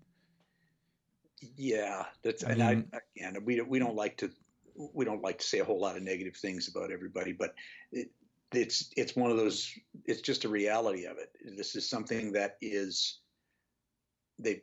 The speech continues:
Speaker 1: they're pretty good at the very top, but the disparity between the top line and, uh, and the, uh, the third line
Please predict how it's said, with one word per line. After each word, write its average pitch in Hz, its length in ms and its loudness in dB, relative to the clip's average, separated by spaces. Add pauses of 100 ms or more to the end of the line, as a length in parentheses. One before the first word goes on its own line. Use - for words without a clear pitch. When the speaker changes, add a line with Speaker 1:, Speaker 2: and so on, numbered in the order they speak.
(100)
Speaker 1:
they're 107 160 0
pretty 139 320 0
good 127 220 2
at 127 100 0
the 117 80 0
very 110 240 0
top, - 520 -4 (120)
but - 160 -8
the 104 80 -12
disparity 117 460 0
between 107 320 -6
the 95 60 -8
top 110 300 -2
line 107 340 -6
and, 95 260 -8 (160)
uh, - 280 -6 (140)
and 92 280 -8
the, 90 300 -4
uh, - 120 0
the 92 120 -2
third 120 300 4
line 127 400 2